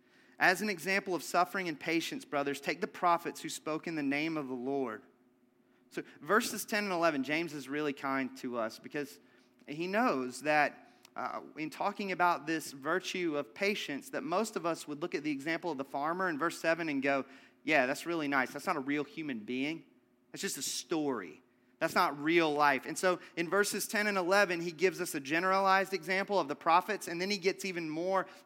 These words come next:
particularized, and he says, "Let me give you a story of a man with a real name and a real family for whom all hell broke loose."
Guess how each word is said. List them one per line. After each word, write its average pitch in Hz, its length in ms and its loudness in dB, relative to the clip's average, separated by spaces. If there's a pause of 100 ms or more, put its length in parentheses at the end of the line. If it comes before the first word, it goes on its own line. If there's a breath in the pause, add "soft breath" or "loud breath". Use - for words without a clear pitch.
particularized, 165 760 2
and 170 60 -6
he 165 80 -2
says, 156 200 -6
"Let 180 140 0
me 226 80 -2
give 202 160 -2
you 214 80 2
a 170 40 2
story 180 400 0
of 143 80 -2
a 143 40 -2
man 151 420 0
with 139 140 -2
a 131 60 -2
real 160 300 0
name 143 340 -2
and 127 60 -2
a 123 40 -4
real 135 280 -2
family 107 580 -8 (960 soft breath)
for 147 120 -2
whom 147 200 0
all 151 260 2
hell 131 260 0
broke 110 280 -10
loose." 101 380 -14